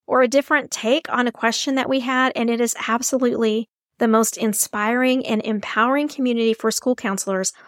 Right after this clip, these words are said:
on the face of the earth. I guarantee it. So if you're looking for a group of folks to inspire you, to support you, and help you grow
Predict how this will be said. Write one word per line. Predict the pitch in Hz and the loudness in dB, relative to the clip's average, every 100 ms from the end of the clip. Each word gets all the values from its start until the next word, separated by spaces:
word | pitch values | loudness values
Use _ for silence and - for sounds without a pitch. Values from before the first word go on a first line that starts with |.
| _ - | _ -4
on | 214 214 240 247 - - | 2 4 4 2 -2 -6
the | 233 277 | 0 0
face | - 202 190 185 - - | 0 -4 -2 -4 -6 -8
of | 208 202 | -8 -6
the | 190 | -6
earth. | 214 196 175 - | -6 -6 -10 -10
I | 220 | -8
guarantee | 208 - 254 254 277 277 254 | -8 0 2 2 0 -2 -2
it. | 185 - | -4 -2
So | - 220 226 _ _ - | 0 2 0 _ _ -4
if | 240 294 | -4 0
you're | 320 | 2
looking | 320 339 311 | 2 0 0
for | 302 | 2
a | 277 | 2
group | 294 294 | 2 -2
of | 269 | 0
folks | - 277 269 - | 2 2 2 -2
to | - 262 | -2 -2
inspire | 220 214 - - 262 277 | -2 -4 -4 -2 0 2
you, | 277 269 262 | 0 0 -2
to | - | -2
support | 240 - - - 269 254 | -4 -4 -6 0 2 2
you, | 262 247 | 0 0
and | 208 | -2
help | - 254 - | -4 -6 -6
you | 226 | -8
grow | - 214 220 240 302 392 | -8 -4 0 4 4 4